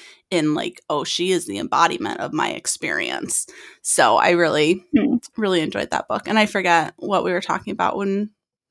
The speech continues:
Speaker 1: we started talking about that. Oh, bibliotherapy and, like, Anne of Green Gables
Speaker 2: Mm-hmm.
Speaker 1: and Norvia in The Star That Always Stays, and how it's just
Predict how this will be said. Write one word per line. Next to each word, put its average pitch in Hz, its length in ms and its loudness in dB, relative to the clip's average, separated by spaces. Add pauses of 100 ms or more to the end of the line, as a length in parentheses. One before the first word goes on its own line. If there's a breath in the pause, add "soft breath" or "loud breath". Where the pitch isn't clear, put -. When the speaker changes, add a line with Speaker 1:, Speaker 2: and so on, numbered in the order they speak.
(120)
Speaker 1:
we 220 120 -4
started 208 300 -4
talking 208 260 -4
about 190 100 -6
that. - 140 0
Oh, 233 100 6
bibliotherapy 196 720 2
and, 170 100 0
like, 175 180 0 (540 loud breath)
Anne 196 180 6
of 180 80 0
Green 185 160 4
Gables 165 480 8
Speaker 2:
Mm-hmm. 233 120 4
Speaker 1:
and 185 380 2 (440 soft breath)
Norvia 180 840 6 (100)
in 185 460 2 (100)
The 202 80 -6
Star 170 300 0
That 175 100 0
Always 190 240 2
Stays, - 420 -2
and 196 140 -2
how - 500 0
it's - 260 -2
just - 420 -2